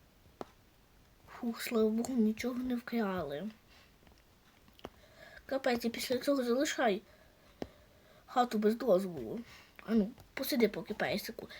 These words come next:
Мені треба десь дістати скло. Так, добре, давай закривай на замок,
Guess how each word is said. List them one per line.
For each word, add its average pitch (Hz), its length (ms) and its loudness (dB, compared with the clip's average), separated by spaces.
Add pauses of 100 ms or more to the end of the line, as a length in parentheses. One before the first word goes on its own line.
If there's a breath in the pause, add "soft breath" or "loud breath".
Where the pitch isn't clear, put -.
(280 loud breath)
Мені 226 260 4
треба 220 580 6
десь 226 280 0
дістати 220 480 -2
скло. 214 720 0 (2000 loud breath)
Так, 196 180 -4
добре, 190 200 0
давай 208 220 4
закривай 190 340 -2
на 190 120 0
замок, 262 420 -2